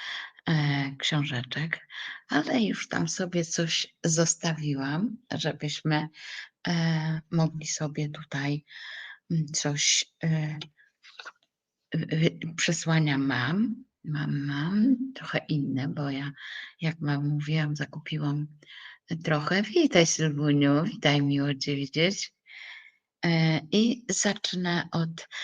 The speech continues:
wyciągnęłam anioła ów-, e, anioła młod-, anioł stróż młodości. I przeczytam wam za to z książeczki o anioł stróż młodości, e, jego przesłanie brzmi: „Dzieląc,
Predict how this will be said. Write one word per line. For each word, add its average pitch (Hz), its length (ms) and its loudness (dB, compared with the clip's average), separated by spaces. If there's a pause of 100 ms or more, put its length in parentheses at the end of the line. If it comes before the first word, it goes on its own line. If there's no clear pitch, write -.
(340)
wyciągnęłam 170 920 2
anioła 156 640 2
ów-, - 240 -8 (200)
e, 151 320 6
anioła 156 420 4
młod-, 151 320 0
anioł 180 280 4
stróż - 460 -4
młodości. - 760 -2 (640)
I 285 100 0
przeczytam 165 720 -2
wam 151 380 -2 (220)
za 165 240 0
to 151 180 -8
z - 120 -6
książeczki 151 1080 -2 (580)
o 160 360 2 (120)
anioł 156 300 2
stróż - 380 -8
młodości, 151 840 0 (640)
e, 175 100 4
jego 165 260 4
przesłanie 160 680 2
brzmi: 151 760 0
„Dzieląc, 170 760 2